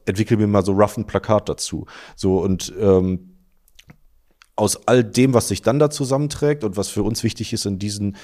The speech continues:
äh, Sessions, ist, dass es verschiedene Units sind, die damit reinkommen. Also ich bring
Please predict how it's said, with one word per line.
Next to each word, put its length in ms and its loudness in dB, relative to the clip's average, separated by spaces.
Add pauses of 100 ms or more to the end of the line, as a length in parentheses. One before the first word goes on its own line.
(280)
äh, 140 2
Sessions, 480 -2
ist, 240 -6
dass 140 -4
es 120 -6
verschiedene 540 -6
Units 420 -4
sind, 220 -8
die 40 -8
damit 280 -2
reinkommen. 480 0
Also 300 0 (260)
ich 80 -20
bring 400 -2